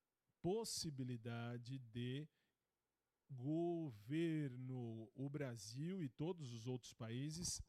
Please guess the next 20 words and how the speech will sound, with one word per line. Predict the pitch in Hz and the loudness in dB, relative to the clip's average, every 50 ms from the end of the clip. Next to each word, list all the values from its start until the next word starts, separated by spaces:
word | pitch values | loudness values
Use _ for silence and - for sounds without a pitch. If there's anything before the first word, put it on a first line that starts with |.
| 139 - | -8 -6
são | - - - 170 151 143 | -4 0 2 2 2 2
soberanos | - - 135 123 117 117 110 110 120 131 156 180 208 208 - - - - - - - _ | 2 2 2 2 4 2 2 4 4 4 4 2 2 -2 -4 -8 -12 -20 -20 -20 6 _
porque | - 190 170 - - | 8 10 10 8 6
eles | 185 175 180 185 190 185 | 6 8 8 6 6 2
se | - - - 202 | 2 2 4 4
autogovernam, | 185 165 170 175 - - 196 170 208 202 165 147 147 151 165 170 156 139 123 123 | 4 4 4 4 2 0 0 2 2 2 4 4 4 4 4 2 0 0 0 0
eles | 123 135 131 - - | 0 0 -2 -2 -6
criam | - - 160 160 185 214 220 190 151 | -2 0 2 2 2 0 0 -2 -2
as | 139 - | -2 -2
próprias | - - 143 139 135 127 - - 131 127 120 110 | -2 -2 -2 -2 -2 -2 -2 -2 -2 -2 -2 -2
leis. | 123 123 127 127 123 113 104 - - - _ - - _ _ - | -4 -2 -2 -2 -2 -4 -6 -6 -8 -10 _ -20 -20 _ _ 0
Cada | - 151 156 160 170 160 | 0 2 2 2 0 -2
país | - - 139 131 139 160 156 - | -2 -2 -2 -2 0 0 -2 -4
tem | - 196 190 185 | -4 -4 -4 -4
a | 175 147 | -4 -4
sua | - - - 190 180 - | -4 -4 -4 -6 -6 -4
Constituição | - - 185 185 208 190 - - - 139 - - 120 113 - - 127 120 | -4 -4 -4 -4 -4 -6 -8 -6 -8 -6 -6 -6 -4 -4 -4 -4 -4 -6
Federal. | 113 - 131 113 117 113 113 107 98 92 90 - _ _ _ | -8 -8 -10 -8 -8 -8 -8 -10 -12 -14 -16 -20 _ _ _
Por | 202 214 214 170 | 8 8 8 8
isso, | 160 160 160 160 156 - - - 226 247 | 8 6 6 6 4 2 0 -2 -4 -8